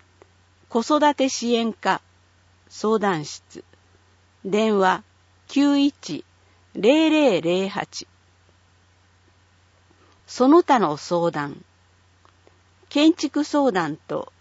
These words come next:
不動産相談は、都市計画課、電話九二一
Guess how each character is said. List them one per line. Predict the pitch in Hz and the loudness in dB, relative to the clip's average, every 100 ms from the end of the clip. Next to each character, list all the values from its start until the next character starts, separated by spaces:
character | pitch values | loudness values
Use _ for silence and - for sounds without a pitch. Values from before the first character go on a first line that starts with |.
| _ | _
不 | - 185 | -10 -2
動 | 285 302 | 0 0
産 | 285 277 294 | 0 0 0
相 | - 240 185 | -2 -4 -2
談 | 139 135 | -6 -6
は、 | 123 101 - _ _ _ _ _ | -8 -10 -14 _ _ _ _ _
都 | - 226 | 2 2
市 | - | 0
計 | - 277 277 | 0 0 0
画 | 254 254 | -2 -6
課、 | - 190 185 - _ _ _ _ _ - | -8 -6 -6 -6 _ _ _ _ _ -4
電 | 214 233 | -2 0
話 | 214 190 180 _ _ _ _ | 0 -2 -4 _ _ _ _
九 | - 285 302 294 | -2 2 6 6
二 | |
一 | 269 233 160 | 6 4 0